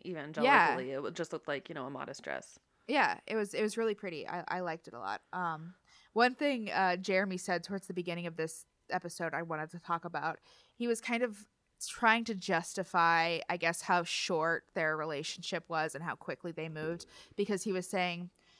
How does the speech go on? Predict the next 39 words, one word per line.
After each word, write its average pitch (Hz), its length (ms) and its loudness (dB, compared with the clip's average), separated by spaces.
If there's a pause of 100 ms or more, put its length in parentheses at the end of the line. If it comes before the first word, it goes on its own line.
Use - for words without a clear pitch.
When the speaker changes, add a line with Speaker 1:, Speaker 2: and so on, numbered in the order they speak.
(500)
Speaker 1:
he 214 140 2
said, 185 460 4
um, 175 420 6
"But 208 140 4
we've 220 200 2
been 208 160 0
looking 214 280 0
for 185 220 0
each 165 180 -4
other 160 220 -2
for 165 180 -4
years." 151 760 -6 (320)
Speaker 2:
<laughs> 226 100 -4 (1080)
Speaker 1:
And 233 120 6
I'm 240 80 6
like, 233 180 8
"First 370 340 6
of 214 100 4
all, 185 220 12
you, 247 180 4 (240)
Speaker 2:
<sighs> - 240 -16
Speaker 1:
Gi-, 233 340 6
Ginger's, 262 320 2
like, 330 140 0
twenty-two. 180 640 0 (180)
Second 277 340 4
of 202 100 4
all, 165 340 8 (240)
like, 208 340 6 (220)
can't 285 200 0
that 359 100 6
be 320 100 2
said 302 240 4
for, 285 140 0
like, 240 220 4 (280)
everyone 233 640 4
that, 208 160 2
like" 185 380 2 (220)
Speaker 2:
Yeah. 190 540 0